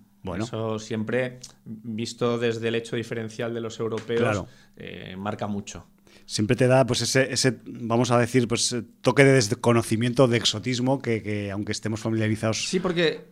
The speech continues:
Speaker 2: lo comentaba con mi hermano. Eh, yo para mí, en el cine japonés, actualmente,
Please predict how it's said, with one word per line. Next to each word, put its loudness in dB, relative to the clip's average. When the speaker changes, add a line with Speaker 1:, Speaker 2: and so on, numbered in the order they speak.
Speaker 2:
lo 2
comentaba 0
con -2
mi 0
hermano. -2
Eh, -2
yo -2
para -2
mí, -4
en -4
el -2
cine -4
japonés, -4
actualmente, 0